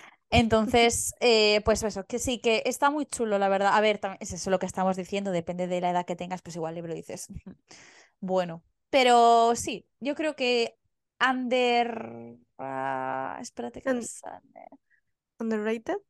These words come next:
Speaker 1: Underrated gem.
Speaker 2: La verdad es que sí. O sea,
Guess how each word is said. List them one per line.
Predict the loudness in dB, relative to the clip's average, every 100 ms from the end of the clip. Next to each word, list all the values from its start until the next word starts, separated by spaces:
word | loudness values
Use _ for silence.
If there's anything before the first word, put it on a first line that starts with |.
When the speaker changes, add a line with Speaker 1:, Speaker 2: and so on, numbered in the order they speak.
| _ _ -2
Speaker 1:
Underrated | 0 4 4 4 0 0 -4 -4 -20 -16
gem. | -10 -6 -6 -6 -14 -18 -20 _ _ _ _ _ _ _ _ _ _ _
Speaker 2:
La | -4
verdad | 0 0
es | 0
que | -2
sí. | 0 -2 -4 _ _
O |
sea, | -8 -2 2 2 0